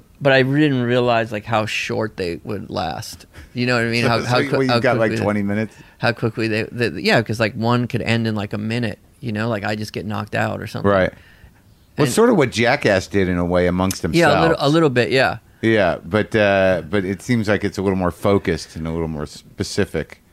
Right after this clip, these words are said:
Speaker 1: Yeah.
Speaker 2: Not just sort of like a bunch of guys who just don't give a fuck about anything
Speaker 1: Yeah, there's
Speaker 2: running.
Speaker 1: probably a connection definitely to it, but it was a little bit different. And
Speaker 2: It was
Speaker 1: then I
Speaker 2: before.
Speaker 1: just, and then, you know, I just, like, at some point I was like, "Ugh," I, I was like, "I don't even know if I really wanna,"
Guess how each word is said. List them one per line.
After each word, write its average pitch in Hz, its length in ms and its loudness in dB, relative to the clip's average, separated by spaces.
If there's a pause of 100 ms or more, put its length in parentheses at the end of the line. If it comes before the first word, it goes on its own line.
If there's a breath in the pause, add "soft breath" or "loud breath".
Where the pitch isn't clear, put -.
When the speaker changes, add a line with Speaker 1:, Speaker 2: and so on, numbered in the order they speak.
(140)
Speaker 1:
Yeah. 175 360 4
Speaker 2:
Not 101 200 0
just 95 240 0
sort 92 180 0
of 78 80 -4
like 87 160 0
a 87 60 0
bunch 90 260 -2
of 76 200 -8
guys 85 400 0
who 82 160 -8
just 80 320 -12
don't 87 160 -4
give 90 160 -2
a 87 60 -2
fuck 82 300 -4
about 76 240 -2
anything 78 520 -6
Speaker 1:
Yeah, 180 200 4
there's 208 160 4
Speaker 2:
running. - 100 -6
Speaker 1:
probably 262 200 2
a - 20 -6
connection 123 580 -2
definitely 113 480 -2
to 113 240 -6
it, 107 180 -6
but 113 240 -4
it - 200 -6
was 113 320 -6
a - 20 -10
little 117 240 -4
bit 113 240 -6
different. 117 400 -10 (380 loud breath)
And 131 180 2
Speaker 2:
It 135 60 4
was 139 80 2
Speaker 1:
then 127 100 -2
I 139 120 2
Speaker 2:
before. 180 100 4
Speaker 1:
just, 151 180 0 (300 loud breath)
and 151 160 2
then, 170 180 4
you 165 100 0
know, 120 140 4
I 117 140 2
just, 120 260 -2
like, 104 260 -4
at 113 120 -4
some 117 180 -2
point 107 240 -6
I 101 60 -4
was 101 160 -4
like, 92 280 -8
"Ugh," 98 480 -12
I, - 220 -8
I 110 160 -4
was 120 140 -6
like, 98 140 -4
"I 110 60 -4
don't 113 140 -2
even 113 180 -6
know 113 140 0
if 107 100 -6
I 113 40 -2
really 110 180 -2
wanna," 107 340 -4